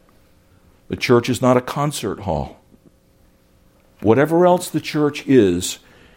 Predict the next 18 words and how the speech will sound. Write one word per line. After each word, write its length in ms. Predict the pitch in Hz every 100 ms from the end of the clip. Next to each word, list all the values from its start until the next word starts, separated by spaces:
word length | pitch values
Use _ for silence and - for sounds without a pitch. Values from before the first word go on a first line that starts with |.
| _
it's 220 | - 101 -
a 60 |
place 640 | - - 135 147 170 - - _ _
that 160 | - 104
upholds 800 | 120 143 - 165 151 123 110 110
before 480 | - 98 - 110 123
the 80 | 135
world 560 | 131 120 95 80 80 - _ _ - _ _ _
all 260 | 104 113 135
the 80 |
truths 760 | 143 - 165 127 85 78 - - _ _ _ _
of 140 | 101 98
what 180 | 104
the 80 | 104
Word 220 | 98 98
of 80 | 95
God 320 | 92 87 85
teaches. 520 | - 85 - 80 -